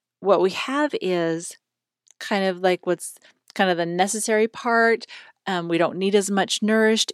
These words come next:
and actually it, it nurtures the growth or new growth. It just nurtures the tree so that it can become healthy and strong in the branches and produce a really great fruit. So I want to relate this scripture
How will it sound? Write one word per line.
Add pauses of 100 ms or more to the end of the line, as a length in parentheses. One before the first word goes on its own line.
and
actually (200)
it, (220)
it
nurtures
the
growth
or
new
growth. (360)
It
just
nurtures
the
tree
so
that
it
can
become
healthy
and
strong (280)
in
the
branches
and
produce
a
really
great
fruit. (1040)
So
I
want
to
relate
this
scripture